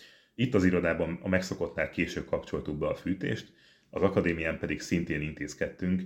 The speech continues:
előrébb hoztuk az edzés-, edzések kezdési időpontját,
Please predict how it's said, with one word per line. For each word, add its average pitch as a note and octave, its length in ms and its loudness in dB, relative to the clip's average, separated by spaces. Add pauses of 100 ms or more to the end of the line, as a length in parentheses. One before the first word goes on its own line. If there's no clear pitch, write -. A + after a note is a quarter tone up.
(180)
előrébb E2 400 2
hoztuk - 300 -6
az E2+ 100 0
edzés-, D2+ 480 -4
edzések D#2+ 440 -2
kezdési D2 500 -4
időpontját, - 640 -2